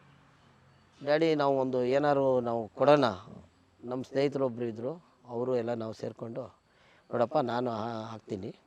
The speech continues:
ದುಡ್ಡು ಕೊಡ್ತೀನಿ, ಎಲ್ಲ ಮಾಡಿ ನೀವುನು, ಎಲ್ಲ ನಾವು ಇಸ್ಕಾನ್ಗೆ ಇದು ಆರ್ಡ್ರ್ ಕೊಟ್ಟು ನಾವು ಬಾಕ್ಸ್‌ಗಳು ಸಿನಿಮಾ ಕಾರ್ಮಿಕರಿಗೆ ಎರಡು ಸರಿ ನಾವು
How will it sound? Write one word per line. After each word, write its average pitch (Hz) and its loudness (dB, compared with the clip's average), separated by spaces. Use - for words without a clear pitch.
ದುಡ್ಡು 107 -12
ಕೊಡ್ತೀನಿ, 113 -18
ಎಲ್ಲ 113 -10
ಮಾಡಿ 104 -12
ನೀವುನು, 98 -20
ಎಲ್ಲ 117 -2
ನಾವು 117 -4
ಇಸ್ಕಾನ್ಗೆ 117 -4
ಇದು 110 -4
ಆರ್ಡ್ರ್ 117 -2
ಕೊಟ್ಟು 143 -8
ನಾವು 110 -12
ಬಾಕ್ಸ್‌ಗಳು 113 -4
ಸಿನಿಮಾ 135 -4
ಕಾರ್ಮಿಕರಿಗೆ 135 0
ಎರಡು 175 8
ಸರಿ 170 4
ನಾವು 160 0